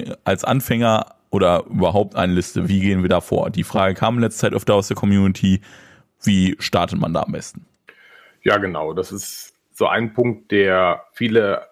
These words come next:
Speaker 2: am Anfang sehr beschäftigt. Ich meine, später beschäftigt man sich auch damit, aber das kann einem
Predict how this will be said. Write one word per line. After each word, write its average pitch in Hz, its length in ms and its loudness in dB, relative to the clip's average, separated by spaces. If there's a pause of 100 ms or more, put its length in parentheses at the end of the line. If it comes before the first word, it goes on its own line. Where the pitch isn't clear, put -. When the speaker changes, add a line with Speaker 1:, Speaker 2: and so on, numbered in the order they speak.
Speaker 2:
am - 160 -10
Anfang 107 340 -2
sehr 98 180 2
beschäftigt. - 640 -2
Ich 80 120 -12
meine, 90 120 -8
später 90 260 -6
beschäftigt 90 520 -6
man 95 120 -2
sich 87 160 -6
auch 107 200 0
damit, 110 320 0
aber 92 120 4
das 90 160 -2
kann 92 200 0
einem 90 100 0